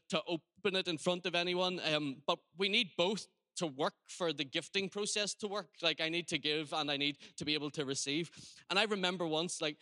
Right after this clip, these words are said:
I don't even know what it is. I just feel awkward. Uh, it stresses me out a little bit, like, getting gifts.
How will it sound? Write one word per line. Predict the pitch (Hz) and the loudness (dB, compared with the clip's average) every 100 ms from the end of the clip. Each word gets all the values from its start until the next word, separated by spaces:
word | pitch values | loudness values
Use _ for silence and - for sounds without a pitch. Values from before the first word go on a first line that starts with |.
| - | -4
I | 196 | 2
don't | 262 | 4
even | 240 | 4
know | 202 | 2
what | 180 170 | 2 2
it | 160 | 2
is. | 165 185 | 2 2
I | 196 | 0
just | 233 - | 0 -2
feel | 175 | -2
awkward. | 127 147 - 196 185 160 | -2 -4 -2 0 2 2
Uh, | 151 - - | 0 -4 -6
it | - 143 _ _ | -4 -4 _ _
stresses | - - 170 160 | -8 -4 -2 -2
me | 151 | -2
out | 151 | 0
a | 165 | 2
little | 165 160 | 0 0
bit, | 165 156 | -2 -2
like, | 139 135 - 131 | -4 -4 -6 _
getting | 147 151 165 143 | 0 2 -2 0
gifts. | 180 165 - - | 0 -2 -8 -12